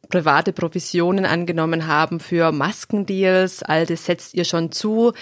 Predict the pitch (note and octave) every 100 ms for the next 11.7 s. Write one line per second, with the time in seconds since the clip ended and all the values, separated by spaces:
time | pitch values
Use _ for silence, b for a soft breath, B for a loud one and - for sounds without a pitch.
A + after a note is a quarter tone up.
0 | B B B - E3 F3+ F#3 - - -
1 | C#3 D#3 F3+ - - D#3+ D3 D#3 E3 D#3
2 | E3 - D3 E3+ E3 E3+ E3 - - -
3 | E3+ E3 E3 F#3 D#3 D#3+ E3+ E3 - -
4 | D#3+ F#3 - - - E3 E3 D#3+ - -
5 | D#3 D#3+ E3+ - - - D#3+ D#3 D#3 D#3
6 | - G3 - G#3 A3+ - A3+ A#3 - B
7 | B B B B - F3+ F3 F3 F3+ F3
8 | F3 F3 E3+ - E3+ E3 E3 F3+ F#3+ G#3+
9 | F#3 F3+ E3 E3 D#3+ - - F#3 - A3+
10 | G#3 F3+ G3 - F3+ E3+ D#3 F3 F#3 F#3
11 | - E3 E3 - E3+ -